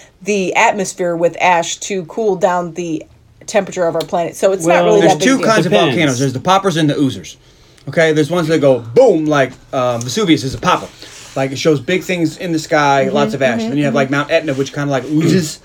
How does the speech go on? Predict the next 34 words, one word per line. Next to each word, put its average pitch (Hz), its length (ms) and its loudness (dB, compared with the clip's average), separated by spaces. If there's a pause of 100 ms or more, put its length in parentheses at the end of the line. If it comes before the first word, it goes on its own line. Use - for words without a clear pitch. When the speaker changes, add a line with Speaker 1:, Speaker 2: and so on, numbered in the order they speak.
(120)
Speaker 1:
Yeah. 180 180 -2 (140)
Speaker 3:
Two 226 100 -4
different 196 240 -2
kinds. 135 300 -4
So 175 140 -8
it - 20 -6
depends 226 240 -6
what 214 80 -8
you 202 60 -6
kinda 180 220 0
go 160 180 4
in 139 60 0
here. 123 100 -2
Speaker 1:
And 285 120 4
I'm 320 100 4
Speaker 3:
And 165 80 2
they 403 200 4
Speaker 1:
just 240 100 -4
Speaker 3:
did 214 240 2
both 190 300 2
in 117 100 -6
this 107 160 -10
movie. 139 320 -14
Speaker 1:
<laughs> - 40 -10 (760)
Speaker 2:
Well, 147 80 0
because 147 300 0
the 143 80 0
plates 151 340 -2
in 117 180 -2
California, 131 680 -4 (240)
they're 120 160 -6
not 113 180 -4
going 110 220 -4
together. 113 460 -6